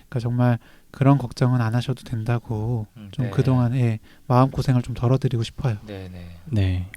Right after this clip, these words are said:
Speaker 3: 그리고 또 덧붙여서 어머니한테 말씀드리고 싶은 게 저희가 오늘 드린 말씀 듣고 어머니가 이제 아이가 일부러 그런 생각을 떠올리는 게 아니라는 걸 아셨으면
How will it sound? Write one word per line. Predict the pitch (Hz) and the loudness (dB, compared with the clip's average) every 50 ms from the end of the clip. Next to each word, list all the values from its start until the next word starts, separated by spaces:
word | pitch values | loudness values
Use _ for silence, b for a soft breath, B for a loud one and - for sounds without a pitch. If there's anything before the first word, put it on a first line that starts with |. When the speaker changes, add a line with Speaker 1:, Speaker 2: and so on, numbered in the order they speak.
| - | -6
Speaker 3:
그리고 | - - 104 107 107 | -2 2 2 4 2
또 | 104 - 123 123 117 113 113 | 4 4 6 6 8 6 6
덧붙여서 | - 107 - - 113 107 - 110 101 - 95 | 4 2 2 2 0 0 2 0 0 0 0
어머니한테 | 87 82 90 95 98 101 95 92 92 - 101 87 82 | 0 2 4 4 6 6 4 2 2 2 2 2 2
말씀드리고 | 80 80 80 80 - - 101 92 92 95 87 95 | 2 0 -2 -2 0 0 2 2 2 2 0 0
싶은 | 90 - - - - 104 92 | -2 -4 -4 0 2 4 6
게 | 90 120 117 95 85 - B B B B B B B B B B B B B | 6 6 6 6 4 -2 B B B B B B B B B B B B B
저희가 | - - 123 117 117 120 120 117 117 117 117 113 113 - | 4 6 8 8 10 10 10 10 10 10 8 8 6 4
오늘 | - 101 101 101 101 | 4 6 6 6 4
드린 | - - 101 104 104 104 101 101 98 95 | 4 4 4 6 6 6 4 4 2 2
말씀 | 90 82 80 80 - - 95 90 90 87 - - - - | 2 0 0 -2 -2 -2 -2 0 -2 -2 -6 -10 -12 -6
듣고 | - - - _ - - 92 85 95 101 85 78 - _ _ _ _ | -4 -4 -4 _ 2 4 6 6 6 4 2 0 -6 _ _ _ _
어머니가 | - - 98 107 117 117 113 104 - - 82 80 85 90 | 0 2 4 6 6 6 4 2 0 0 0 0 0 0
이제 | 82 78 - 98 101 110 b b b b b b b b | -2 -2 -2 0 -2 -2 b b b b b b b b
아이가 | - - 95 92 104 123 117 113 95 90 92 98 | -4 2 4 6 6 6 8 6 6 6 6 4
일부러 | 85 - 107 104 110 110 131 143 147 147 | 4 6 6 6 8 8 8 8 8 8
그런 | 139 - 113 101 101 107 | 8 8 6 6 6 6
생각을 | 107 117 113 107 104 - 117 - | 4 4 4 4 2 2 2 6
떠올리는 | - 139 143 147 143 135 123 113 110 107 | 8 8 10 10 10 8 6 6 6 6
게 | 107 127 | 6 4
아니라는 | 123 101 87 85 92 98 104 104 98 98 98 | 4 4 4 4 4 6 6 6 6 4 4
걸 | 95 107 101 | 2 2 2
아셨으면 | 92 80 80 - 98 90 - - 90 95 113 127 110 87 | 2 0 -2 -2 -4 -4 -4 -2 0 2 2 2 2 0